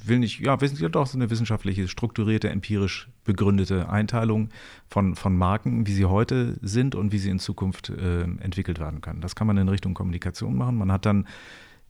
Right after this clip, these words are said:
ich plädiere immer dafür, nicht zu viele Archetypen in ein Markenpersönlichkeitsmodell zu packen. Ich plädiere dafür, zwei zu nehmen.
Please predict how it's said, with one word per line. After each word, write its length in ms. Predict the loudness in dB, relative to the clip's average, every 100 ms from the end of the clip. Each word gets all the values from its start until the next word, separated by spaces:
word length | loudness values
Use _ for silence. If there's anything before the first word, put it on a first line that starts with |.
| -12
ich 120 | -8 2
plädiere 420 | 4 6 6 6
immer 120 | 6
dafür, 240 | 4 4
nicht 160 | 2 2
zu 100 | 0
viele 240 | 2 2
Archetypen 540 | 2 0 0 -2 -2 0
in 140 | 0
ein 180 | 0 2
Markenpersönlichkeitsmodell 1080 | 2 2 0 2 2 2 0 0 0 0 0
zu 120 | -2
packen. 460 | -4 -4 -2 -2 -2
Ich 120 | -4
plädiere 360 | -4 -2 0
dafür, 280 | 0 -2 -4
zwei 260 | -4 -2 -2
zu 140 | -2
nehmen. 420 | 0 2 2 0